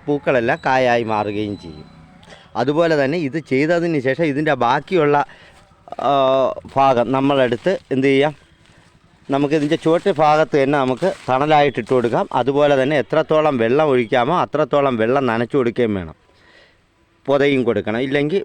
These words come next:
മാവ് ഉണങ്ങിപ്പോകാനുള്ള സാധ്യത കൂടുതലാണ്, നല്ല ചൂടാണ്. അതുപോലെ തന്നെ മാവിൽ നിന്നും മറ്റ് വൃക്ഷങ്ങളിൽ നിന്നും മാവിലേക്ക് ചാഞ്ഞു കിടക്കുന്ന ഏതെങ്കിലും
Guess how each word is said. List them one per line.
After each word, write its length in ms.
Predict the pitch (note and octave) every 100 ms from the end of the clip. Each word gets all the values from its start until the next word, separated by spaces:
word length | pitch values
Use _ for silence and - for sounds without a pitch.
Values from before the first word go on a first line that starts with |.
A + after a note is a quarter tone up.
| B2+
മാവ് 200 | A#2+ B2+ A#2+
ഉണങ്ങിപ്പോകാനുള്ള 640 | B2 D3+ C#3+ C#3 B2+ A#2+ A2+
സാധ്യത 300 | A2 A2+ A2+ G#2
കൂടുതലാണ്, 500 | G2 F#2+ E2+ E2 D#2+ _ _ _ _ -
നല്ല 160 | A#2 C#3 D#3
ചൂടാണ്. 360 | A#2 G#2 F2+ E2+ _ _ _ _ _ _ _ _ _ - - _ _ -
അതുപോലെ 180 | F3+ E3
തന്നെ 140 | D#3 F#3+ C#3+
മാവിൽ 320 | D3 E3+ F3 E3
നിന്നും 240 | D#3 D#3+ F3+ C#3+
മറ്റ് 300 | C#3 C#3 - F#3+ -
വൃക്ഷങ്ങളിൽ 540 | C3 C3 F#3+ F3 F3+ E3 D#3+
നിന്നും 220 | D#3 D3 - C3+
മാവിലേക്ക് 520 | C3 D3 D#3 D#3+ D#3+ C#3
ചാഞ്ഞു 260 | C3+ C#3+ D3+
കിടക്കുന്ന 300 | C3+ C3 D3 C#3
ഏതെങ്കിലും 320 | B2+ C3 C3